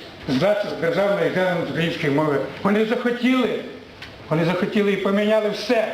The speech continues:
Наші, навіть в нашій області, хоча із демократичного табору казали, бачите, в нас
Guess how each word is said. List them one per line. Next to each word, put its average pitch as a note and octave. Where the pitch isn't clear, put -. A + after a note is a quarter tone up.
Наші, F#3
навіть F#3+
в -
нашій G3+
області, G#3
хоча G3+
із D#3
демократичного F3+
табору F#3+
казали, F#3+
бачите, G#3+
в F3
нас F#3